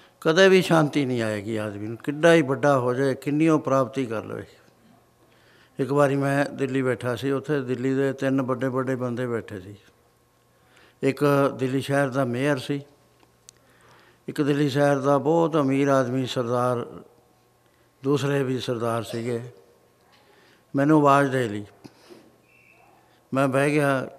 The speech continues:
ਕਹਿੰਦੇ, "ਸੇਵਾ ਕਰੀਏ?" ਮੈਂ ਕਿਹਾ, "ਸੇਵਾ ਤਾਂ ਨਹੀਂ, ਕੁਦਰਤੀ ਤੁਸੀਂ ਤਿੰਨ ਗ੍ਰੇਟ ਬੰਦੇ ਬੈਠੇ ਹੋ ਦਿੱਲੀ ਦੇ, ਮੈਂ ਇੱਕ ਚੀਜ਼ ਪੁੱਛਣੀ ਚਾਹੁੰਦਾ ਵੀ ਇਹ ਮੇਅਰ ਨੇ, ਬਹੁਤ ਵੱਡੀ ਪਦਵੀ ਆ ਵੀ ਦਿੱਲੀ ਸ਼ਹਿਰ ਦਾ ਮੇਅਰ ਬਣ ਜਾਣਾ, ਇੱਕ ਸਟੇਟ ਦਾ ਪ੍ਰਾਈਮ ਮਿਨਿਸਟਰ ਵਰਗਾ ਹੀ ਹੈ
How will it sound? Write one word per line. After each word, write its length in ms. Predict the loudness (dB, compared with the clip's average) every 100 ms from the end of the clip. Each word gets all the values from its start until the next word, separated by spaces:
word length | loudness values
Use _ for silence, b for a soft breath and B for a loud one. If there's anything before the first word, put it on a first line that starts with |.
| -20 b b b b -4
ਕਹਿੰਦੇ, 200 | 2 2
"ਸੇਵਾ 380 | 2 0 0 0
ਕਰੀਏ?" 300 | -2 0 2
ਮੈਂ 120 | 2
ਕਿਹਾ, 120 | 0
"ਸੇਵਾ 360 | 0 -4 -2 -4
ਤਾਂ 160 | -4
ਨਹੀਂ, 120 | -4 -4
ਕੁਦਰਤੀ 480 | -2 0 0 -4
ਤੁਸੀਂ 280 | -2 -4 -6
ਤਿੰਨ 420 | -4 -4 -2 -6 -6 -6
ਗ੍ਰੇਟ 340 | -4 -4 -4
ਬੰਦੇ 320 | -6 -6 -6
ਬੈਠੇ 300 | -6 -8 -6
ਹੋ 60 | -6
ਦਿੱਲੀ 300 | -4 -4 -4
ਦੇ, 180 | -4 -6 -12 _ _ _ _ _ b b b b b b 0
ਮੈਂ 180 | 4 4
ਇੱਕ 200 | 4 2
ਚੀਜ਼ 280 | 2 2
ਪੁੱਛਣੀ 420 | 2 -2 2 0 2
ਚਾਹੁੰਦਾ 320 | -2 -4 -8 -14 -20 _ _ _ _ b b b b b b b b 0
ਵੀ 160 | 4
ਇਹ 140 | 6 6
ਮੇਅਰ 360 | 6 6 4
ਨੇ, 220 | 2 -2 -4 -16 b b b b b b _ _ _ _ _ _ _ b b b b 2
ਬਹੁਤ 260 | 4 4
ਵੱਡੀ 240 | 2 0 0
ਪਦਵੀ 500 | 2 2 2 2 2
ਆ 80 |
ਵੀ 100 | 2
ਦਿੱਲੀ 300 | 0 -2 -2
ਸ਼ਹਿਰ 260 | 0 0 2
ਦਾ 140 | 0
ਮੇਅਰ 320 | -2 0 -2 -2
ਬਣ 220 | -4 -4
ਜਾਣਾ, 240 | -2 -2
ਇੱਕ 100 | -2
ਸਟੇਟ 360 | -4 -4 -4 -2
ਦਾ 120 | -4
ਪ੍ਰਾਈਮ 300 | -2 -4 -4
ਮਿਨਿਸਟਰ 340 | -4 -6 -6
ਵਰਗਾ 320 | -4 -4 -4 -4
ਹੀ 140 | -6
ਹੈ 120 | -12